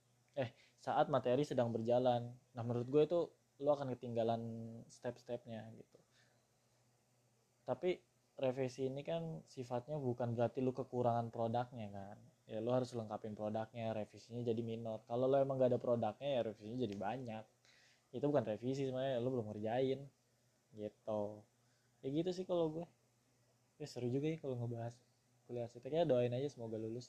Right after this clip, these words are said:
Nanti gue upload ya dua puluh empat, dua puluh empat Desember ini. Hmm, dua puluh empat Desember dua ribu dua puluh satu, lagi musim hujan. Nggak lama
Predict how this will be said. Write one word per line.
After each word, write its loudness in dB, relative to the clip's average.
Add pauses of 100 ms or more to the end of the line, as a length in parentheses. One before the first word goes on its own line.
(540)
Nanti -6
gue 4
upload 2 (640)
ya -4
dua 0
puluh -6
empat, -2 (340)
dua -2
puluh -8
empat -8
Desember -6
ini. -6 (1300)
Hmm, -6
dua 0 (160)
puluh -8
empat -10
Desember 0
dua 0
ribu -6
dua -6
puluh -18
satu, -6 (680)
lagi -12
musim -10
hujan. 0 (1800)
Nggak -8
lama -6